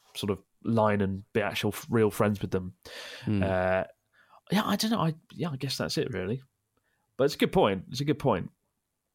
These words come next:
Speaker 1: You know, you never know. It, it can be difficult to work out what someone's actually thinking here with the whole
Speaker 2: Hmm.
Speaker 1: Hone Tatemae approach to things. Sort of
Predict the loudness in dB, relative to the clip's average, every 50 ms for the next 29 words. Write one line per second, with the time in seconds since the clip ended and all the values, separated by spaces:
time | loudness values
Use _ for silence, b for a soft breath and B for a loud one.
0 | _ -10 -10 _ _ -4 0 2 2 4 2 0 0 2 2 4 4 6 6 6
1 | 6 6 6 6 6 4 2 0 -2 -4 -4 -4 -2 -4 -4 -2 0 2 2 4
2 | 2 2 2 2 2 2 4 4 6 6 4 4 2 2 4 4 4 2 0 -4
3 | -2 0 2 2 2 2 2 4 4 4 6 6 4 4 2 0 0 2 4 4
4 | 4 2 0 -4 -12 _ -2 0 0 0 0 -2 -4 -2 -2 -4 -4 -6 -10 _
5 | _ _ -12 -10 -4 -2 0 2 4 4 6 4 4 2 -2 -8 B B B B
6 | B B B -8 0 0 2 4 4 4 4 4 4 2 0 -2 -4 -4 -4 -2
7 | 0 2 2 4 4 4 4 4 2 0 -4 -8 -14 -12 -2 2 2 2 2 0
8 | -4 -6 -4 -2 -4 -4 -4 -6 -10 -12 -14 -16 -20 _ _ _ _ -12 -2 0
9 | 2 4 4 2 0 -2 -10 -14